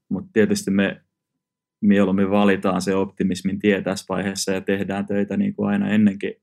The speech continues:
ja tehdään täydellä höyryllä ja uskotaan, uskotaan siihen, että tää aukeaa ja, ja tota, meillä, meillä aika hyviä ajatuksia siitä on, että miten tää homma voisi aueta jo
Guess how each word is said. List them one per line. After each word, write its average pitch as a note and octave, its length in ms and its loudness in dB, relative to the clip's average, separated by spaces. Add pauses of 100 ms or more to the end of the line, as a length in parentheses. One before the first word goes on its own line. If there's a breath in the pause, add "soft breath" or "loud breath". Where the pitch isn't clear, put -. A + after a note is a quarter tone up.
(100)
ja A2+ 40 -8
tehdään G2+ 440 -6
täydellä G2 320 2
höyryllä G2+ 400 2
ja G2 140 -2
uskotaan, G2+ 520 -2 (1040 soft breath)
uskotaan F#2+ 400 0
siihen, F#2 240 2
että F#2 120 -6
tää F#2+ 200 0
aukeaa F#2 420 -2
ja, E2 240 -4 (340)
ja F#2 100 -6
tota, F2+ 420 -6 (240)
meillä, F#2+ 260 -4 (180)
meillä F#2 260 -4
aika F#2 160 -4
hyviä F#2+ 300 -2
ajatuksia F#2+ 460 -4
siitä F#2 300 -8
on, G2 160 -4
että G2 140 -8
miten - 260 -10
tää F2 160 -10
homma G2 240 -4
voisi F#2+ 380 -8 (1080 soft breath)
aueta G2 400 2
jo F#2 320 0